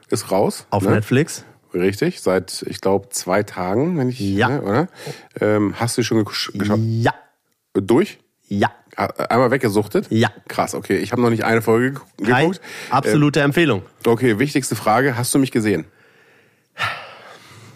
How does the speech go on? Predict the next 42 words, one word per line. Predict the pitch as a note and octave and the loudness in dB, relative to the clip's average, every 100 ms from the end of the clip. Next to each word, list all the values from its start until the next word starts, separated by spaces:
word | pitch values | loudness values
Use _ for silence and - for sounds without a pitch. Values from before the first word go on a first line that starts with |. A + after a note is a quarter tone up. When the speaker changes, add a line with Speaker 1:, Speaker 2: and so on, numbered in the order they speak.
| - - _ _ - - _ - | -20 -20 _ _ -20 -20 _ -4
Speaker 2:
Nein. | G2 F2 C#3 C4 - _ _ _ - | 0 2 0 -2 -8 _ _ _ -10
Speaker 1:
Nein? | - G#2+ D#3 E4 - | -4 0 2 2 0
Speaker 2:
Aber | C3 D3 G#2+ G#2 G3 - | 0 0 2 2 0 -2
Speaker 1:
Ja. | - G2+ | 0 2
Speaker 2:
ich | C3 A#2 | 2 0
habe | C#3 G#3 D3+ D3+ B3+ - - - - | 0 0 2 2 0 -6 -20 -20 -10
praktisch, | - C#3+ D#3 C#3+ | -4 -2 0 0
ich | B2 | 0
bin | D#3+ F3+ | 2 2
davon | D#3+ D3 | 2 2
ausgegangen, | C#3+ E3 D#3 D#3+ D3+ | 2 0 0 0 0
dass | D3 - | -2 0
da, | E3 | -2
dass | - C#3+ | 0 0
du | - F#3+ | 2 2
da, | F#3 D#3 - - | 2 0 -4 -4
äh, | D#3 | -4
äh, | F3 F3 D#3 | -2 -6 -2
also | C#3+ C#3+ | 0 2
in | D#3 C#3 | 2 2
irgendeiner | E3 G#3+ F#3+ D#3 D3+ | 2 0 0 0 2
dieser | C#3+ C#3 | 2 2
Szenen | B2+ C#3+ D3 C3+ | 2 2 2 4
warst | A#2 B2 - | 2 2 -2
du | F2 | -8
da. | D2+ - | -6 0
Speaker 1:
Also | G#2+ A#2 | 2 2
ich | B2 | 2
hätte, | C3+ | 0
ich | G#2 | 0
hätte, | B2 A#2+ | 0 0
du | G2+ A2 | 0 2
hättest | C3 | 2
mich | B2+ A#2+ | 0 0
nur | C3+ | 0
einmal | A#2 A#2 | 2 2
sehen | F#2 F#2+ | 2 0
können, | F2 E2 | 0 -2
beim | F2 | -2
Start | F2+ G#2+ A2+ | 0 0 0
in | A2 | 0
Florenz. | G#2 F#2 D#2+ - | 0 0 -2 -6